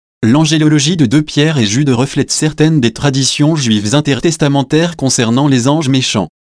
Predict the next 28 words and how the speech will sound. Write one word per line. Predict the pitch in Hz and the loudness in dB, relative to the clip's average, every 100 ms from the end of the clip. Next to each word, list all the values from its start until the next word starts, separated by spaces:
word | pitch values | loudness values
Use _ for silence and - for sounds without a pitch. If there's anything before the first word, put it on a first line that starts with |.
| - | -6
Dans | 104 101 | 0 2
l'Apocalypse, | 127 151 151 151 98 104 - - - _ | 2 0 0 0 0 0 -2 -6 -8 _
on | 139 | -2
trouve | - 180 175 | 0 -2 0
de | 117 | 0
nombreuses | 98 120 123 131 127 | 2 2 2 0 2
allusions | 131 123 110 | 0 2 0
symboliques | - 123 104 139 147 165 | 2 0 2 2 2 0
aux | 143 127 | 0 2
anges | 160 139 | 0 0
dont | 131 | 0
le | 113 | 0
culte | 110 170 170 170 | 0 -2 -2 -2
est | 135 | 0
interdit, | 120 110 92 95 104 - - 110 | 0 0 0 -2 -2 -6 -6 0
vingt-deux, | 107 107 113 151 - - | 2 2 0 -2 -8 -2
huit | 110 147 151 | 0 0 2
à | 127 | 0
neuf. | 95 80 - - _ _ - | 0 -2 -8 -18 _ _ -2
Les | 117 120 143 | 0 2 0
anges | 165 131 | 0 0
des | 113 | 0
sept | - 160 156 | 2 0 0
églises, | 135 101 95 107 147 180 _ 120 | 0 0 0 0 -2 -6 _ -2
un | 110 | 0
deux | 107 | 0
point | - 139 | 0 0
vingt, | 98 107 | 0 -2